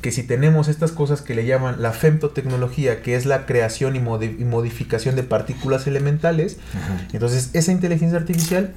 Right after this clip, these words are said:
Speaker 1: de pronto puede empezar a crear, le llaman el computronium. El computronium es un elemento propio de la misma, de la misma inteligencia artificial. Entonces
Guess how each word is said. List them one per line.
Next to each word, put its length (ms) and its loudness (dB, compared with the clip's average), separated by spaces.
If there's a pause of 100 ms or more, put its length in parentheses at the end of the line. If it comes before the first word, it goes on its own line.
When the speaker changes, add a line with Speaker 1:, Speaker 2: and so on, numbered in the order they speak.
(100)
Speaker 1:
de 140 0
pronto 480 2
puede 240 2
empezar 380 2
a 240 0 (100)
crear, 500 4 (960)
le 140 2
llaman 320 6
el 120 2
computronium. 800 -2 (200)
El 120 -4
computronium 600 0
es 100 2
un 120 4
elemento 560 0
propio 460 0 (120)
de 100 2
la 140 0
misma, 840 0 (240)
de 100 0
la 80 2
misma 220 0
inteligencia 440 0
artificial. 480 -4 (680)
Entonces 420 -2